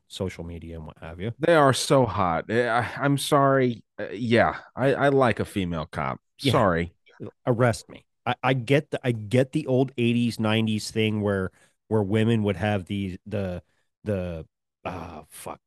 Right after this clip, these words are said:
Speaker 1: the Chippendales come dressed as cops and, and fake arrest them for their bachelorette parties.
Speaker 2: It's a nice thing.
Speaker 1: I never understood that until I started seeing a very attractive female cops. I'm like, "Well,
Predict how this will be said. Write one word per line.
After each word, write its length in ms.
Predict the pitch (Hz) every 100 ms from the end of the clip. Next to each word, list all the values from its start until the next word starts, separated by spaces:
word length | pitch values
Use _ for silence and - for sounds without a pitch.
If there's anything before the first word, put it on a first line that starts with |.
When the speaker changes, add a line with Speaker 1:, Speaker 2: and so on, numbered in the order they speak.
| -
Speaker 1:
the 60 |
Chippendales 680 | 107 - 120 113 113 110 104
come 240 | - 120 107
dressed 340 | 107 104 -
as 120 | 98 -
cops 500 | - 98 104 - -
and, 200 | 90 87 -
and 160 | 95
fake 320 | - 120 113
arrest 420 | 107 95 101 - -
them 240 | 101 98
for 180 | - 95
their 160 | 90
bachelorette 680 | 80 95 104 - 98 87 104
parties. 380 | - 101 101 104 _ -
Speaker 2:
It's 160 | - 117
a 60 |
nice 460 | 107 113 139 135 -
thing. 320 | 95 64 80 _ -
Speaker 1:
I 80 | 156
never 400 | 156 139 156 160
understood 400 | 160 135 170 175
that 180 | 202
until 200 | 147 147 151
I 80 |
started 280 | 135 170 147
seeing 320 | - 160 131 - _ _ _ _ 101
a 80 | - -
very 400 | 123 101 123 165
attractive 500 | 170 - 92 - 156
female 320 | - 104 101
cops. 320 | 110 - 226 -
I'm 80 |
like, 140 | 95 87
"Well, 120 | 110